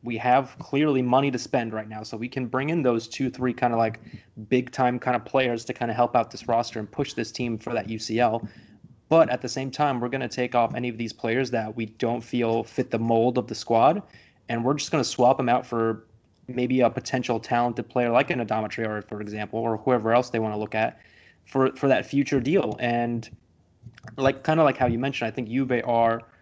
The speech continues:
very well run from, like, the management point of view, that they're very, uh, very conscious about how they spend their money. I don't, I don't, I don't think there's many deals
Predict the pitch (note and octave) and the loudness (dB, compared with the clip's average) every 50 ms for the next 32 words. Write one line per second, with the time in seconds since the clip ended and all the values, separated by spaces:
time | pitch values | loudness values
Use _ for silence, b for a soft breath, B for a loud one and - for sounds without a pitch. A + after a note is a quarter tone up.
0 | b b b _ A2 G#2 G#2 A2+ B2+ C3+ C#3 C#3 C3+ B2 A#2+ B2 A#2+ A#2+ A#2 A#2 | b b b _ -14 -6 -2 0 2 4 4 2 2 2 4 4 6 6 4 4
1 | A2+ A2 G#2+ - A2+ A2+ A2 A#2+ A#2+ A#2+ B2+ D#3 F3+ E3+ - - B2 A#2+ A#2 A#2 | 2 0 -4 -6 -8 -6 -4 0 2 4 4 4 2 2 0 0 0 0 0 -2
2 | A#2 A2+ A#2 A2 A2+ - A#2 A#2 A2+ A2+ A#2+ B2 A#2+ - C3+ B2+ - - - _ | -2 -2 -2 -2 -2 -2 -2 0 0 0 0 -2 -2 -4 -6 -6 -6 -10 -18 _
3 | _ _ _ - - C3+ B2+ B2+ A#2+ G#2 B2 C3 D#3 F#3 G3+ b b b b b | _ _ _ -4 0 0 2 2 0 0 0 0 0 0 -2 b b b b b
4 | b b - - A#2 A#2 A#2 A2+ - - - B2 A2 B2+ C3+ C3+ A#2 G#2+ G2+ A2+ | b b -2 0 2 2 2 2 0 -4 -10 -6 -4 -2 -2 -2 -2 -2 0 2
5 | A#2+ B2 B2 A#2+ A#2 A#2 A2+ A2+ - - - G#2+ A2 A2 A2 A2 A2 G#2+ G#2 G#2 | 2 4 4 2 2 0 -2 -4 -8 -10 -8 -2 0 2 2 4 2 2 0 -2
6 | A2+ - - A#2 D3 D#3 D3+ - - C3 B2 B2 A#2 A2+ - - A#2 G#2 - - | -6 -10 -2 2 4 4 4 4 4 2 2 2 0 -4 -8 -8 -6 -6 -4 -6
7 | G#2+ - - B2 A#2 A#2 A2 A2 G#2 - - A2+ A2 G#2+ G#2 G#2+ G#2+ G#2 G#2+ - | -6 -2 2 2 4 4 2 0 -6 -6 -6 -4 -4 -4 -4 -4 -6 -8 -6 -2
8 | - A2+ A#2 - C3 C3 B2+ - C3 C3 C3 C#3 C3+ C3+ C3+ B2 B2 A2 A#2 A#2 | 0 0 0 2 2 2 2 2 2 2 2 0 -2 -4 -4 -4 -4 -4 -2 -2
9 | B2 B2 B2 B2 A2+ G2+ A#2+ A#2+ A#2 A2 G#2+ G2+ - | -2 -2 -2 -2 -2 -2 -2 0 0 -2 -4 -6 -10